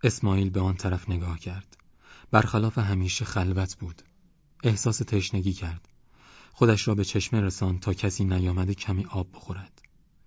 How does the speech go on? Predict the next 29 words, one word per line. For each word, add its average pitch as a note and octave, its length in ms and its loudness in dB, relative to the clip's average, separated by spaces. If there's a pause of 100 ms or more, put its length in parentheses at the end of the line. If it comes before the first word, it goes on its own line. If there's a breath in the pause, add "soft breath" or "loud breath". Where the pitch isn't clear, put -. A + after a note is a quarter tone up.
(240)
کنار G#2+ 320 4
آن G2+ 160 4
چنباتمه F2+ 520 -2
نشست. E2+ 480 -4 (760 soft breath)
دستهایش G#2+ 680 4
را G#2+ 80 4
شست - 380 0
و G2+ 40 2
بعد G2 300 2
کاسه G#2+ 380 0
کرد G2 260 0
و F#2+ 40 4
گرفت G2 400 0
زیر G#2 240 2
آبشار G2 560 -2
کوچک G#2+ 440 -4
چشمه F#2+ 380 -4
تا F2+ 140 -4
سرریز F2+ 520 -2
شود. E2+ 340 -8 (800)
زیر G2 260 4
لب F#2 180 2
زمزمه F#2 460 0
کرد: F#2 400 -4 (800)
«کاسه، F2+ 600 -2
نیم E2+ 260 -4
کاسه، - 320 -12 (840)
نیم F#2 200 0
کاسه، F#2+ 560 -2